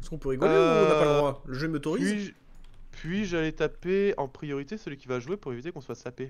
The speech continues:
Speaker 2: puisque c'est un peu le principe de la team.
Speaker 1: Je suis d'accord, mais il est où ?
Speaker 2: Euh, bah, juste devant Sophia.
Speaker 1: Hein ? Et elle est où, Sophia ?
Speaker 2: Là. Là.
Speaker 1: Ah, il y a des gens ici, bonjour. Ah,
Speaker 2: Bonjour.
Speaker 1: d'accord, oui, tout à fait.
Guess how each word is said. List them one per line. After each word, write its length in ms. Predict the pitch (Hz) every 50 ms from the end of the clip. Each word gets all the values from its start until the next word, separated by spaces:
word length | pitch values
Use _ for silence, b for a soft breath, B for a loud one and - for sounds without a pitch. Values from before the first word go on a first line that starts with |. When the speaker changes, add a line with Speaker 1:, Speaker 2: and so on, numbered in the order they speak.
| 131
Speaker 2:
puisque 280 | - - - - 95 95
c'est 100 | - 98
un 60 | 98
peu 100 | 98 -
le 60 | 120
principe 280 | - - 113 - - 131
de 80 | 117 113
la 80 | 101 95
team. 180 | - - - - - - - - - - - - -
Speaker 1:
Je 40 | -
suis 100 | - 113
d'accord, 300 | 110 107 - 117 117 - - -
mais 100 | 131 127
il 80 | 117 117
est 40 | 117
où ? 140 | 117 127 180 - - - - - - - - - - - - - - - - 110
Speaker 2:
Euh, 200 | 107 101 98 95
bah, 240 | - 104 98 95 98
juste 200 | 101 - - -
devant 160 | 233 226 220
Sophia. 280 | - 185 - - - - - - - - - - - - - - - - - - - - - - _ _ _ - - - - - - - - - - - - - - - - - - -
Speaker 1:
Hein ? 120 | 156 226 240 - - - - - - - - - - -
Et 60 | 113
elle 80 | 104 101
est 40 | 104
où, 80 | 107 107
Sophia ? 280 | - 117 104 113 113
Speaker 2:
Là. 100 | 113 - - - - - - - - - - - - - - - -
Là. 340 | 107 101 87 - - 165 - - - - - - -
Speaker 1:
Ah, 60 | - 339 440 466 480 466 453 427
il 60 | 262 220
y 40 |
a 20 | 220
des 80 | 226 220
gens 160 | 220 226 233
ici, 280 | 208 - - 196 202 190
bonjour. 420 | 156 139 131 196 339 403 - - - - - - - - - _ _ - - _ _ _ _ _ _ - - - -
Ah, 120 | - 247
Speaker 2:
Bonjour. 180 | 370 403 415 370
Speaker 1:
d'accord, 320 | 220 185 202 170 180 160
oui, 160 | 123 151 - -
tout 80 | -
à 40 | 185
fait. 260 | - - 131 123 -